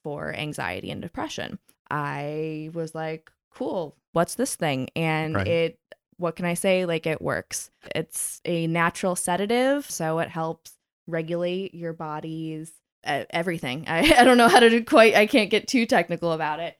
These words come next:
Speaker 1: but I have continued to use valerian root extract or tincture since. I now make my own. Super easy. You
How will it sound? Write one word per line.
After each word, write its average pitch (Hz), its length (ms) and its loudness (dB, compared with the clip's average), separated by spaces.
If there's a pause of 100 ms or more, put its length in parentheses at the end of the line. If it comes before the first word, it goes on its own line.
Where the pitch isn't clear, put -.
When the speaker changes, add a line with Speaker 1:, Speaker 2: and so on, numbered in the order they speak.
(260)
Speaker 1:
but 170 420 -4
I 175 280 2
have 170 340 -2
continued 170 500 -4
to 185 80 -8
use 170 240 -4
valerian 160 480 -2
root 156 160 -4
extract - 600 -8
or 156 180 -6
tincture 160 480 -6
since. 226 360 -2
I 160 180 -2
now 156 240 -4
make 151 260 -8
my 143 160 -10
own. 175 360 -4 (340)
Super 180 240 0
easy. 175 280 -2
You 165 600 -2